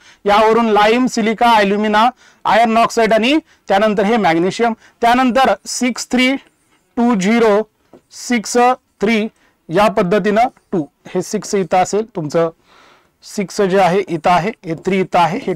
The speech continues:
टू इथं आहे, हे सिक्स्टी थ्री आणि हे ट्वेंटी. या पद्धतीनं percentage लक्षात ठेवायचं आहे. Strength point ऑफ व्ह्यू साठी lime जास्त important असतो, silica जास्त important असतो, Setting साठी alumina जास्त important असतो, Color साठी iron oxide आणि magnesia जो आहे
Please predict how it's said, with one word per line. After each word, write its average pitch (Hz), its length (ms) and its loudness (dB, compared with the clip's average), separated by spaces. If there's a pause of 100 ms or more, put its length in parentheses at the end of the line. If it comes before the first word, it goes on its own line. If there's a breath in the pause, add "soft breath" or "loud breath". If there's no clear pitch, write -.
टू 214 140 0
इथं 196 200 -2
आहे, 190 200 2
हे 190 220 -10
सिक्स्टी - 340 -6
थ्री 220 220 -2 (140)
आणि 175 160 -4
हे 202 60 -2
ट्वेंटी. 160 380 -4 (320 loud breath)
या 240 140 2
पद्धतीनं 240 460 0
percentage 233 520 0
लक्षात 233 240 0
ठेवायचं 226 380 2
आहे. 240 80 2 (280 loud breath)
Strength 277 360 0
point 269 340 2
ऑफ 269 80 2
व्ह्यू 254 160 0
साठी 254 340 0 (140)
lime 214 360 2
जास्त 233 260 0
important 226 500 2
असतो, 220 260 0
silica 214 380 0
जास्त 214 260 0
important 208 500 0
असतो, 202 300 -2 (360 loud breath)
Setting 247 400 0
साठी 262 260 0
alumina 247 480 2
जास्त 233 300 0
important 220 500 0
असतो, 214 240 0
Color 226 300 2
साठी 226 280 0
iron 214 280 2
oxide 214 340 0
आणि 214 140 0
magnesia 190 480 0
जो 190 120 0
आहे 190 180 2